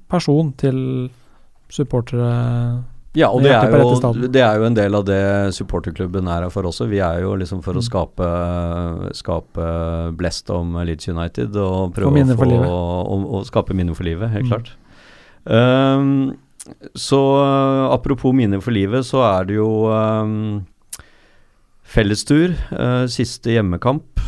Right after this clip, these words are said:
Speaker 2: i, eh, i begynnelsen av mai. Der er fristen gått ut, men, eh, man kan fortsatt melde seg på disse lokale arrangementene i Leeds.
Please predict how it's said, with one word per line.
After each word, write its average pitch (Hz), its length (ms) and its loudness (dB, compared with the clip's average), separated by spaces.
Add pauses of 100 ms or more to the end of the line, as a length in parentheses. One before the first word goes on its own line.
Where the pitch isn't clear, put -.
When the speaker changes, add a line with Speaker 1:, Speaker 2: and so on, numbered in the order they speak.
(120)
Speaker 2:
i, 101 360 -4
eh, 101 560 -2
i 104 100 -6
begynnelsen 98 300 -6
av 101 60 -2
mai. 113 240 0
Der 104 200 0
er 104 80 -2
fristen 110 400 -6
gått 107 240 -6
ut, 143 220 -4
men, 113 280 -2
eh, 110 200 -2
man 110 160 -4
kan 120 140 -6
fortsatt - 440 -10
melde 95 300 -4
seg - 240 -8
på 92 160 -6
disse 92 240 -6
lokale 87 560 -4
arrangementene 90 580 -4
i 101 40 -4
Leeds. 156 500 -6